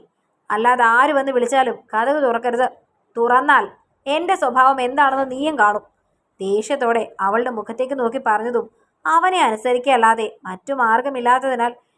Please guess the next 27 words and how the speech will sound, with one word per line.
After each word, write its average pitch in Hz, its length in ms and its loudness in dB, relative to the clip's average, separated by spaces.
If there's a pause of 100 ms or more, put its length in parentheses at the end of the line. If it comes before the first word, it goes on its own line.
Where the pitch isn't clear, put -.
(180)
വേഗം 320 500 0
തന്നെ 262 240 -2 (180)
അവൻ 202 260 -4
പറഞ്ഞ 220 260 -2
അനുസരിച്ച് 247 500 -4 (160)
മുകളിലേക്ക് 208 520 -4
കയറിപ്പോയി 269 400 0
സാരംഗി. 302 440 2 (520)
ദേഷ്യത്തോടെ 233 580 -4
ഇളയും 247 380 -2
അംബികയും 233 480 -4 (340)
അവനെ 359 300 -2
ഒന്ന് 220 200 -6
നോക്കി. 202 280 -8 (440)
"ഞാൻ 320 220 4
വരുന്നവരെ 254 480 2 (220)
ആരും 285 400 2
അവളെ 269 200 4
വിളിക്കാൻ 254 300 0
നിൽക്കണ്ട. 262 320 0 (560)
വിളിച്ചു 330 340 -2
എന്ന് 349 160 2
ഞാൻ 285 240 2
അറിഞ്ഞ," 226 320 2 (580)
അംബികയുടെ 247 540 -2
മുഖത്തേക്ക് 240 440 -4
നോക്കിയാണ് 226 400 -2